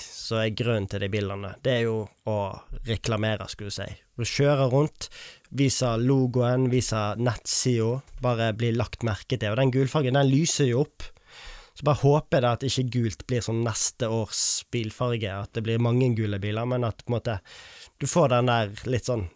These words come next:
du blir lagt merke til. Så hjelper du på at du har disse skiltene da, så er litt, eh, litt sære kanskje, men, eh,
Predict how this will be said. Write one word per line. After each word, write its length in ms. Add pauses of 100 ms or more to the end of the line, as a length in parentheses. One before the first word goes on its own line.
(100)
du 80
blir 120
lagt 200
merke 240
til. 160 (160)
Så 160
hjelper 380
du 20
på 160
at 80
du 80
har 160
disse 240
skiltene 480
da, 160
så 320
er 160
litt, 320
eh, 160 (240)
litt 160
sære 320
kanskje, 400
men, 180
eh, 300